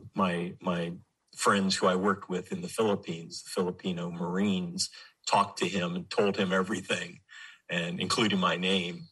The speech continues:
So, uh, he, he wrote it all up, and, um, it's, it's a really interesting story. If you're interested, just, just, uh, Bing search on, uh, Kent Clisby, Jihadist in Paradise, and you'll find that.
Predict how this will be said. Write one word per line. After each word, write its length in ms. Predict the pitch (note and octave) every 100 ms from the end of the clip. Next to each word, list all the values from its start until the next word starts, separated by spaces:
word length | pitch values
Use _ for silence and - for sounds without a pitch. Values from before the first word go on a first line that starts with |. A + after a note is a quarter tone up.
| -
So, 500 | - - F2 F2 F2+
uh, 280 | F2+ F2+ F#2 G2+
he, 200 | - G2
he 200 | F#2+ G#2
wrote 240 | G2+ F#2+ G2
it 60 |
all 280 | F#2 F#2 F2
up, 320 | F#2 F#2+ -
and, 260 | F2+ F2 F2+ - _ _ _ _ _ _
um, 420 | - E2+ E2 - - _
it's, 380 | F2 - - - _ -
it's 120 | -
a 40 |
really 260 | A2 A2 G2+
interesting 400 | F#2+ F#2+ - F#2+
story. 340 | - A#2 F2+
If 80 | F2+
you're 100 | F#2+
interested, 520 | F#2+ F#2+ - - E3+ F3 -
just, 300 | - - -
just, 380 | - - - -
uh, 140 | - - - _ _
Bing 340 | G2+ G2+ G2
search 600 | F#2+ - G2+ F#2+ F#2+ - F#2
on, 520 | F2+ F2+ F2 F2+ -
uh, 280 | F#2+ F#2 F#2+ A2 - _ _
Kent 300 | - G2 F#2+
Clisby, 720 | - A2+ G#2 F#2 G2 G2 F#2+ -
Jihadist 640 | A2 G2+ F#2 F#2+ F#2 -
in 100 | F#2
Paradise, 680 | G2+ G2+ G2+ - F2 F2+ -
and 100 | F2
you'll 100 | F#2
find 400 | F#2 G#2+ F#2+ F#2
that. 200 | - -